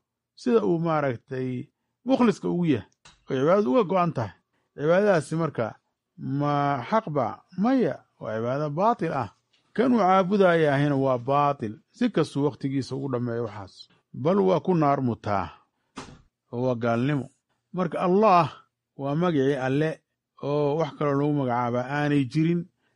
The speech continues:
Magacyada Alle oo dhanna isagaa asal u ah. Sidaa darteed magacyada Alle way ka daba yimaadaan, iyagoo taabic u ah Allah, yaad arkaysaa. Ilaa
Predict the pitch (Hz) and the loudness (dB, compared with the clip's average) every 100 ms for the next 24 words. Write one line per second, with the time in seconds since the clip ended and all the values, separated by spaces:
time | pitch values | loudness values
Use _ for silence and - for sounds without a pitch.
0 | _ 143 151 165 190 175 165 156 156 160 | _ -8 -4 0 2 0 0 0 0 0
1 | 147 135 107 151 139 139 147 127 135 185 | 0 -4 -4 -2 0 0 -4 -4 -6 -4
2 | 190 196 135 - _ _ _ _ 190 160 | -2 0 -2 -6 _ _ _ _ -2 0
3 | 165 131 156 139 139 135 135 180 170 143 | 0 -2 -4 -2 -2 -2 -2 0 0 0
4 | 123 120 110 101 _ _ _ _ 151 151 | -2 -2 -4 -8 _ _ _ _ -4 -4
5 | 139 180 147 143 139 127 117 113 113 117 | -2 -4 -2 0 0 0 -2 -4 -6 -6
6 | 147 165 135 - 165 165 151 156 135 135 | -4 -2 -2 0 -2 0 0 0 0 -2
7 | 147 170 175 107 - _ _ _ 151 156 | -2 0 0 0 -4 _ _ _ -4 -4
8 | 139 123 101 101 87 _ _ _ _ 196 | -2 -4 -6 -8 -14 _ _ _ _ -4
9 | 180 | 0